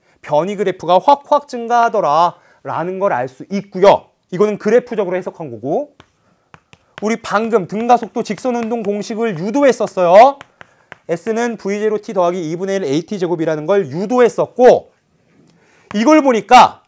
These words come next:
시간에 따라서, 시간에 따라서 변이가 어떻게 된다?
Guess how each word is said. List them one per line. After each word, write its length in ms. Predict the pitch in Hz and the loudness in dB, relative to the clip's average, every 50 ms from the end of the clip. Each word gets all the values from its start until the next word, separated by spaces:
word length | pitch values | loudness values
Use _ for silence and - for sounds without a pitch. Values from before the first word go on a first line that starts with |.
| _ _ _ _ _ _ _ _ | _ _ _ _ _ _ _ _
시간에 600 | - - - - 294 294 311 302 294 294 285 285 | -10 -6 -2 0 4 6 6 8 8 6 6 6
따라서, 540 | - 254 226 190 160 - 143 107 82 - _ _ _ _ _ _ _ _ _ _ | 6 6 6 6 4 2 0 -2 -2 -6 _ _ _ _ _ _ _ _ _ _
시간에 520 | - - - - 254 277 269 269 262 262 | -20 -16 -10 -4 0 2 2 4 2 0
따라서 680 | 262 262 254 233 233 226 - 262 277 285 294 294 294 - | 0 2 2 4 4 4 6 6 8 8 8 8 6 2
변이가 640 | - - 165 165 175 190 202 214 202 160 196 208 | -8 -2 2 2 4 2 2 -2 -2 2 4 4
어떻게 320 | 175 139 139 - 208 185 202 | 4 4 0 -4 -8 -8 -6
된다? 480 | 185 151 147 170 226 277 277 277 - | -6 -4 2 4 4 4 4 2 -4